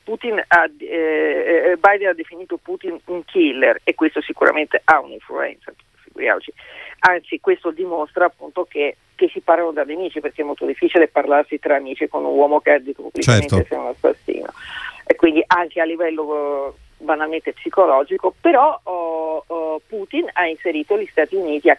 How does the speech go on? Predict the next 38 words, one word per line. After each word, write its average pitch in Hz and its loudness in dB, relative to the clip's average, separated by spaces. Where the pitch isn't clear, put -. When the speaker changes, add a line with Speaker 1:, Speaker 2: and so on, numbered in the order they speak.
Speaker 1:
Putin 196 -4
ha 143 2
creato 175 2
una 156 0
lista 190 0
di 339 0
paesi 208 2
ostili 202 -2
alla 147 2
Federazione 175 -2
Russa 226 -2
nella 311 2
quale - 2
ha - -4
inserito 285 -2
gli 139 -10
Stati - -2
Uniti 139 -6
e - 6
la 143 6
Repubblica 143 -2
Ceca, - -2
cioè - -8
questi - -4
sono 135 -4
i 139 2
due 143 6
paesi 143 0
per 135 -2
ora 135 4
ufficialmente 139 -2
ostili 135 4
alla 127 6
Russia. - -2
Quindi, 233 4
mm, 202 -4
francamente 208 2
sì, 262 -8